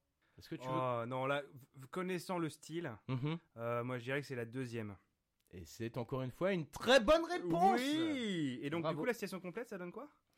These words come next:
Speaker 1: Donc c'est « Couvrez ce sein que je ne saurais voir, par de pareils objets les âmes sont blessées, et cela fait venir de coupables pensées. »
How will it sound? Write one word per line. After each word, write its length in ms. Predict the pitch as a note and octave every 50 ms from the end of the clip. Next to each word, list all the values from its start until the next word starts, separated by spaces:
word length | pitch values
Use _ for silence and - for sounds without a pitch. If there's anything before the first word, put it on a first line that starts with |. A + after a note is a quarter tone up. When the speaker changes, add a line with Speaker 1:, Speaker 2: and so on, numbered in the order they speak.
| - - _ _ _
Speaker 1:
Donc 140 | - C#3 C#3
c'est « 300 | - - D3+ F#3 - - _ _ _ -
Couvrez 280 | - G3+ F#3+ G#3 A#3
ce 160 | A#3 - G3+
sein 280 | F3+ - - F#3+ G3 F#3+
que 160 | - - C3
je 100 | A#2 A#2+ B2
ne 120 | A#2+ A#2
saurais 320 | - - F#3+ G3+ F3+ C#3
voir, 440 | C3 B2 C3 C3 C3 D3 D#3 - - - - - _ _ _ _ -
par 140 | D3 C#3 C3+
de 100 | B2+ A#2+
pareils 440 | - - F#3 F#3 F#3+ F#3 F3 D3+
objets 400 | D#3+ D3+ C#3+ C#3 D3+ D#3+ D#3+ D#3+ -
les 280 | G#2 G#2 G#2 G#2+ A2+ D3+
âmes 140 | D#3+ F3 -
sont 160 | - - D3
blessées, 520 | B2+ B2 B2 A#2 - - B2+ B2+ C#3 - - _ _ _ _ _ _ _ _
et 80 | - B2
cela 400 | - - C#3 C3 B2+ C3+ C#3+ - -
fait 160 | - - B2
venir 340 | A2 G#2 A#2 A#2 C3+ D3 C#3+
de 120 | A#2 G#2 F2+ - _ _ - -
coupables 440 | - B2 - - C3+ C3+ C3 A2+ G2+
pensées. » 360 | - G#2+ F#2+ - - -